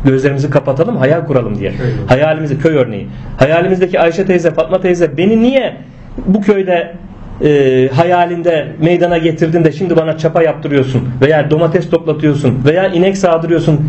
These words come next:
Speaker 1: diye itiraz edebilir mi hayalimizdeki
Speaker 2: Evet.
Speaker 1: varlık? Edemez. İşte biz de Allah'ın mülkündeki, madem ki mülküyüz, yani onun ilmindeki ilmi suretleriz,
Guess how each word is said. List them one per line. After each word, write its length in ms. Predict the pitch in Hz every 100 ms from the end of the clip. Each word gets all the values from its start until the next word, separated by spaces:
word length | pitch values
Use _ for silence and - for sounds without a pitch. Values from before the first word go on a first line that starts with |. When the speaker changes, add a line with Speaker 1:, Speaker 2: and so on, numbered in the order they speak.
| -
Speaker 1:
diye 140 | 156
itiraz 320 | 151 151 156 156
edebilir 260 | 170 277
mi 80 | 233
hayalimizdeki 580 | 147 135 127 127 120 120
Speaker 2:
Evet. 440 | 98 - - 127
Speaker 1:
varlık? 240 | 120 233 240
Edemez. 440 | 254 180 107 - - - -
İşte 220 | - 151
biz 180 | 202 208
de 140 | 220
Allah'ın 420 | 170 165 180 160 147
mülkündeki, 760 | 165 180 170 147 135 - 240 - - - - - -
madem 320 | 131 185 175 147
ki 120 | 127
mülküyüz, 540 | 131 127 - - -
yani 240 | 120 117 113
onun 280 | 117 151
ilmindeki 560 | 143 127 139 135 131 131
ilmi 280 | 123 139 170
suretleriz, 680 | 127 110 101 101 196 -